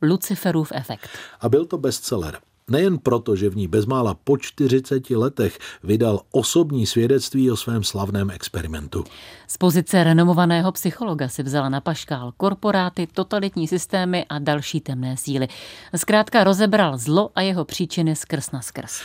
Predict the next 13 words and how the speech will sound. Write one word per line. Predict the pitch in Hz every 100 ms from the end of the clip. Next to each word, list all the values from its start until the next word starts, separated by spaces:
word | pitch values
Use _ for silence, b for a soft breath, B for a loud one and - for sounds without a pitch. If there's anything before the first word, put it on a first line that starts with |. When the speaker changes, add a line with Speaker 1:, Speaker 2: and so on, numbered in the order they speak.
| B B B
Speaker 2:
Zároveň | 92 117 175 226 226
se | 208
nechal | 202 190 175
slyšet, | - 135 131 - 180 - -
že | 113 113 117
nechce | 101 143 - - - 180
být | 135 156 175 -
se | - 139
zlem | 131 147 165 170
věčně | 143 147 - 170
spojován. | 156 - 170 185 113 76 67 67 _ _ _ B B -
Západní | 101 135 185 165 156
společnost | - 165 190 - 131 110